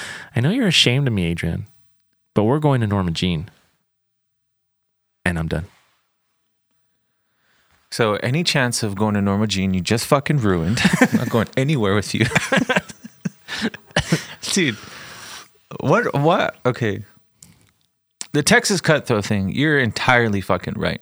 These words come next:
Speaker 1: <laughs>
Speaker 2: And, but you and I had a conversation about that the other day.
Speaker 1: Mm-hmm. We said, "Just do it."
Speaker 2: Just fucking, yeah, just stop with, okay. So that's, that's
Speaker 1: Adrian
Speaker 2: fixing
Speaker 1: likes
Speaker 2: it.
Speaker 1: to overthink the process, as,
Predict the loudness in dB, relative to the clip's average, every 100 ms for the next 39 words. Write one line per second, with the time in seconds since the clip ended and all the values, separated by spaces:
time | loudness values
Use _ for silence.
0 | 0 0 -2 -8 -16 -20 _ 2 2 2
1 | -4 -14 _ _ 2 4 6 4 2 2
2 | 2 2 2 2 2 2 2 2 0 0
3 | -2 -4 -4 -2 -2 -4 -6 -8 -16 _
4 | -2 0 -2 -6 -16 -20 -20 -14 -10 -8
5 | -6 -6 -6 _ _ 0 2 2 0 0
6 | -2 0 -2 -2 -2 -2 -4 -8 -6 -4
7 | 0 0 0 -4 -4 -4 -10 _ -4 -4
8 | -6 -12 -2 0 4 4 4 0 -2 -10
9 | -20 -20 -20 -20 2 4 6 6 6 6
10 | 4 2 2 2 2 2 2 2 0 -2
11 | -2 -2 -6 -8 -16 -6 -6 -2 -2 0
12 | -2 -4 -4 -6 0 2 2 0